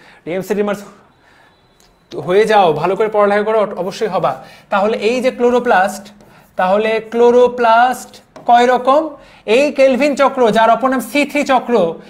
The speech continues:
এইটাকেই, এটা কোথায় ঘটে? মেসোফিল ক্লোরোপ্লাস্টে। আসল পড়াটাই তো পড়াই নাই। কেন কেলভিন চক্রকে সি থ্রি চক্র বলে ডাকা হয়? কারণ কেলভিন চক্রের প্রথম স্থায়ী পদার্থ হলো পিজি, পিজিএ,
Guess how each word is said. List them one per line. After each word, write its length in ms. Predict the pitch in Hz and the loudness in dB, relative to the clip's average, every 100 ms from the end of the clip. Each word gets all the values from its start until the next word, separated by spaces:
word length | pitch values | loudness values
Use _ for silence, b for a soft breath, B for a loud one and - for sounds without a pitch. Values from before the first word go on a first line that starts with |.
| B B | B B
এইটাকেই, 680 | 220 220 247 247 247 247 247 B B B B | -4 -2 -2 -2 -2 -4 -10 B B B B
এটা 240 | - 208 247 | -2 -2 0
কোথায় 300 | 247 262 262 | 0 2 2
ঘটে? 400 | 247 240 170 - - | 2 0 -2 -6 -8
মেসোফিল 400 | 208 208 247 247 | -6 -2 0 0
ক্লোরোপ্লাস্টে। 640 | 233 220 208 190 - 160 135 B B | 2 0 2 -2 -2 -6 -8 B B
আসল 340 | 202 - 269 | -4 0 0
পড়াটাই 340 | 247 247 247 262 | 2 2 2 0
তো 80 | 240 | 0
পড়াই 280 | 240 233 | 2 2
নাই। 260 | 226 185 175 B B - | 0 -2 -6 B B -4
কেন 320 | 254 262 294 | 0 2 0
কেলভিন 400 | 294 262 233 262 | 2 0 2 0
চক্রকে 380 | 254 254 254 262 | -2 -2 -2 -4
সি 240 | 254 262 | -4 -4
থ্রি 200 | 254 277 | -2 -4
চক্র 320 | 262 240 254 | -2 -2 0
বলে 160 | 247 247 | 2 4
ডাকা 260 | 208 214 220 | 2 0 0
হয়? 300 | 220 185 180 B B B | 2 0 -2 B B B
কারণ 240 | 220 233 233 | 0 0 0
কেলভিন 480 | 247 247 240 262 | 0 0 0 -2
চক্রের 400 | 254 254 254 262 | 0 -2 0 -2
প্রথম 420 | 254 254 254 294 254 | 2 0 0 -2 -2
স্থায়ী 220 | - 262 | 0 0
পদার্থ 280 | 254 240 247 | 2 0 0
হলো 120 | 254 254 | -2 0
পিজি, 560 | 294 294 277 262 165 - B B - | 2 2 2 0 -4 -12 B B -4
পিজিএ, 600 | 285 247 277 262 185 | -2 0 0 2 2